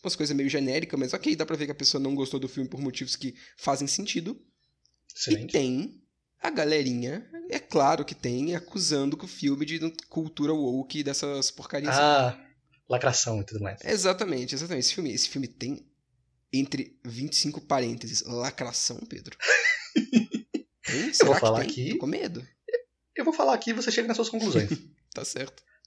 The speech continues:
Speaker 2: <laughs> Mas começando, eu não tenho muito por que ficar falando do filme. Não, se quiser saber, vai lá assistir o filme. É um filme não muito grande, tranquilinho. E assim, entretém. Não é lá muito bom, mas ele entretém, ele diverte. Se você
Speaker 1: Ok.
Speaker 2: quiser esse tipo de coisa. Mas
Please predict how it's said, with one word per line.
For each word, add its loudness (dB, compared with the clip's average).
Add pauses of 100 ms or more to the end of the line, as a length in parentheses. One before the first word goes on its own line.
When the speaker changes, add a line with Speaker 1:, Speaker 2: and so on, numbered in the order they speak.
(260)
Speaker 2:
<laughs> 0
Mas 0
começando, 2
eu 0
não -2
tenho -2
muito -4
por -4
que -2
ficar 0
falando 2
do -8
filme. -14
Não, 2
se -4
quiser -2
saber, 4
vai 4
lá 4
assistir -4
o -4
filme. 2
É 6
um 2
filme 2
não 4
muito 0
grande, 0 (480)
tranquilinho. 0 (480)
E 4
assim, 2 (220)
entretém. 4 (180)
Não 8
é 8
lá 8
muito 0
bom, 4
mas 2
ele 6
entretém, 0
ele -2
diverte. -4 (340)
Se -4
você 0
Speaker 1:
Ok. -4
Speaker 2:
quiser 0
esse -2
tipo -14
de -10
coisa. -12 (1080)
Mas 0